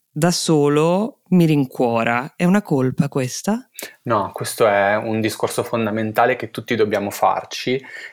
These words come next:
Speaker 2: eh, nel senso che le nostre sicurezze dovrebbero primariamente essere basate,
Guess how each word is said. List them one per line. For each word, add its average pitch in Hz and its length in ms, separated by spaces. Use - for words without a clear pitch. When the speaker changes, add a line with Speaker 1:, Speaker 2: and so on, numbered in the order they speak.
Speaker 2:
eh, 104 220
nel 107 160
senso 113 380
che 113 220
le 104 100
nostre 107 280
sicurezze 117 960
dovrebbero 107 880
primariamente 113 800
essere - 300
basate, 107 640